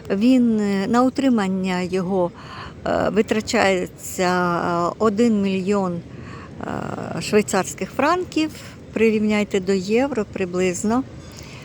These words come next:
І висот-, і завдяки цій гігантській висоті, е, ну,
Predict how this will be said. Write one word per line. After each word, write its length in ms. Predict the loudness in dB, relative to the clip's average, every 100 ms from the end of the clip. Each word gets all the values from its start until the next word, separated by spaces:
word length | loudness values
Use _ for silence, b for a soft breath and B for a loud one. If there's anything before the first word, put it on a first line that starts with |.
| B B B B B -18 -18 -18 -2 4
І 120 | 4
висот-, 480 | 4 0 -2 -2 -2 -4
і 260 | 2 4 6
завдяки 500 | 4 2 2 2 -2
цій 260 | -2 -2 0
гігантській 640 | 2 0 0 -2 -4 -4
висоті, 840 | -4 -2 -2 0 2 4 4 2 -2 -10 B B B B B -8 -2
е, 420 | 2 4 4 2 0 -4 -6 -8 -8 -4
ну, 600 | 2 4 4 2 0 2